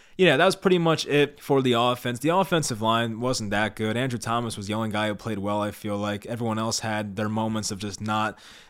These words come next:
doing well. A lot of pressures were let up in this game. Um, the run holes were not really there most times. A lot of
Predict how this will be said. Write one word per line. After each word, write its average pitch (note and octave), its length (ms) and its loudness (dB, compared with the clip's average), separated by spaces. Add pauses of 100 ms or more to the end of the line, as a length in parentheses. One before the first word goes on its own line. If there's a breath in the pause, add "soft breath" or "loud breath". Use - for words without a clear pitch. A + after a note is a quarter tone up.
doing A2+ 280 2
well. A2 200 2
A G#2+ 40 2
lot A2+ 160 0
of G#2 80 -4
pressures G#2+ 400 -2
were G#2+ 100 -2
let G#2+ 140 -2
up G#2+ 180 -4
in G#2+ 60 -4
this G#2 180 -6
game. G2+ 400 -6 (420 loud breath)
Um, G#2+ 360 2
the A#2+ 100 -2
run C#3+ 240 2
holes C3 420 2
were A2+ 140 -2
not A2 340 0
really A2 220 0
there A2 260 2
most A2 300 -2
times. A2+ 300 0
A G#2 60 -2
lot G#2+ 260 -2
of G2+ 200 -8